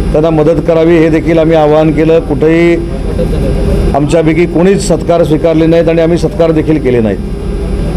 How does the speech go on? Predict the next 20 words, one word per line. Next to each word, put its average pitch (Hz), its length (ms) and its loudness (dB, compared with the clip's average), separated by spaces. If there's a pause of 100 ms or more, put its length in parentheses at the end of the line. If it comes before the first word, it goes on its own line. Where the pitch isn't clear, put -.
(360)
पण 160 60 0
आज 160 320 2
या 185 380 4 (1080)
वर्धापन 160 440 2
दिनाच्या 175 300 2
निमित्तानं 165 580 0
पाच 165 360 0
हजार 165 280 2
एकर 170 300 2
जमीन 151 380 0 (2000)
ही - 80 0
पुढच्या 156 360 0
एक 180 160 2
वर्षामध्ये 165 560 2
जादा 156 280 2
ॲक्वायर 165 440 2
करण्याचा 156 360 0
निर्णय 147 260 0
आम्ही 143 200 2
घेतला. 131 320 0